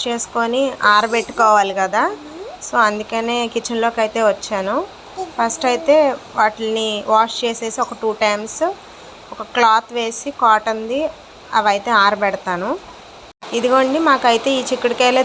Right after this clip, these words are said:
దొరికినాయి. ఈ నేను వీటితోనే పడుతున్నాను. ఇంకా వేరే రకాలు ఉంటాయి, నాటు చిక్కుడుకాయలు అంటారు, మరి ఏమో నాకు తెలీదు. నేనైతే చిక్కుడుకాయలు తెమ్మన్నాను, వీటితో కూడా పట్టుకోవచ్చు అని చెప్పారంట. So ఇవైతే దొరికినాయి. అర కిలో మీద కొంచెం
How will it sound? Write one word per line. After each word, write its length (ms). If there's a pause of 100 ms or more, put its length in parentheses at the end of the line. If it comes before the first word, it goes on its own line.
దొరికినాయి. 580 (460)
ఈ 20 (160)
నేను 300
వీటితోనే 440
పడుతున్నాను. 540 (300)
ఇంకా 260 (160)
వేరే 240 (140)
రకాలు 420
ఉంటాయి, 360
నాటు 300
చిక్కుడుకాయలు 520
అంటారు, 500 (760)
మరి 220 (380)
ఏమో 140 (100)
నాకు 240
తెలీదు. 380 (220)
నేనైతే 320 (100)
చిక్కుడుకాయలు 520
తెమ్మన్నాను, 600 (500)
వీటితో 360
కూడా 140 (100)
పట్టుకోవచ్చు 580
అని 160
చెప్పారంట. 560 (180)
So 160
ఇవైతే 400
దొరికినాయి. 420 (540)
అర 180
కిలో 300
మీద 140 (120)
కొంచెం 240